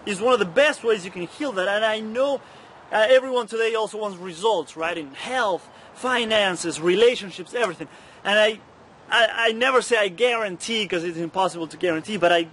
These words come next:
can almost guarantee that if you, if you work at that level, at, at a deep level of the inner child, of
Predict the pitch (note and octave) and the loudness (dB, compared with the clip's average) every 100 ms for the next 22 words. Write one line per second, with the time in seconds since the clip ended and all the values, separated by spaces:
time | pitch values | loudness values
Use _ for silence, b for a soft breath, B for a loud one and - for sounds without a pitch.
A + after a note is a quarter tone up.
0 | - F3 E3+ - C4+ D4+ B3+ G#3 E3 D3+ | -10 -10 -10 2 8 8 6 0 -4 -6
1 | G3+ F3+ E3+ B3 G3 B B B B B | -4 -4 -4 -4 -4 B B B B B
2 | - - - - A3+ - A3+ A#3 A3+ - | -20 -20 -4 -2 0 -2 -4 -2 -2 -6
3 | - - - - - - - - - - | -12 -20 -20 -20 -20 -20 -20 -20 -18 -8
4 | F#3+ - A3 G#3+ D4 C#4+ A#3+ E3+ A#3 A#3+ | -8 -2 0 4 4 6 2 4 2 4
5 | G3+ G#3 F#3+ C3+ A#2 - - - - - | 2 4 4 2 -6 -8 -18 -18 -18 -18
6 | - - - - - - - - F#3 D3 | -18 -18 -18 -18 -18 -16 -10 0 0 0
7 | F3 - F#3+ G3 F3 D#3+ A3 B3+ B3 G3+ | -4 0 2 2 0 -4 0 2 0 -2
8 | B B - F3+ G#3+ A3+ G3+ F#3+ D3+ D#3+ | B B -10 2 6 6 6 2 2 -2
9 | G#3 A3+ A3 G3+ - G#3 G#3 G3+ E3+ D#3+ | 2 2 4 4 2 0 2 4 2 -2
10 | C#3+ | -4